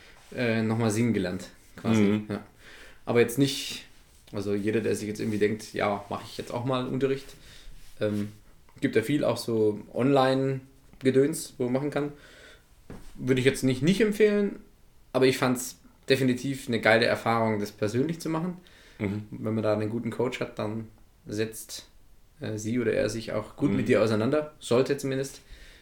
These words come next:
Speaker 1: äh, und macht es so ein bisschen auch auf dich persönlich zugeschnitten, weil ist ja nicht jeder, der irgendwie jetzt, äh, weiß ich nicht, Pop singen will.
Speaker 2: Ja.
Speaker 1: Genau.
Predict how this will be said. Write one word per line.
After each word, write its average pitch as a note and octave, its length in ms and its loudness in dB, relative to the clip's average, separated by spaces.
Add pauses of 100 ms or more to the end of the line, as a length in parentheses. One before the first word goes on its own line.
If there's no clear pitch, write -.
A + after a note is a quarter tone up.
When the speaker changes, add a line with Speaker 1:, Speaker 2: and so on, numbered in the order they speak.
(140)
Speaker 1:
äh, G2+ 300 -4
und G#2+ 180 -4
macht A2 200 -2
es G#2+ 100 -4
so A2 60 -6
ein G#2 40 -6
bisschen G#2 240 -4
auch F#2+ 140 -6
auf G2+ 140 -6
dich - 200 -12
persönlich B2+ 360 0
zugeschnitten, C3+ 460 -6 (440)
weil G#2 140 0
ist A2 120 -6
ja A2 60 0
nicht G#2 200 -2
jeder, A#2 260 4
der A2 200 4
irgendwie G#2+ 300 0
jetzt, - 460 -6 (840)
äh, A2 220 -6 (240)
weiß G#2+ 120 -6
ich G#2+ 60 -6
nicht, - 280 -10
Pop - 200 2 (500)
singen C3+ 300 -2
will. C#3 200 -2 (260)
Speaker 2:
Ja. G#2+ 220 0 (540)
Speaker 1:
Genau. A2 360 -6